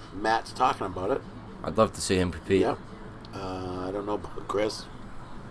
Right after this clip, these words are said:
Speaker 2: Maybe.
Speaker 1: Maybe. Uh, that's my group,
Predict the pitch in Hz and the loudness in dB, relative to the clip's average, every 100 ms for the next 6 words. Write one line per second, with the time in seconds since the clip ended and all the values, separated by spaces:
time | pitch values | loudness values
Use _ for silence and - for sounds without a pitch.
0 | - - - - - - 98 95 95 95 | -12 -12 -12 -14 -12 -2 8 10 10 6
1 | 107 107 110 - - - - - - 104 | 8 8 8 2 -10 -12 -12 -10 -4 0
2 | 98 95 92 92 85 - - - - - | 2 2 2 -2 -4 -8 -12 -14 -14 -14
3 | - - - 107 - 104 101 - 85 | -14 -14 0 0 2 0 0 0 -4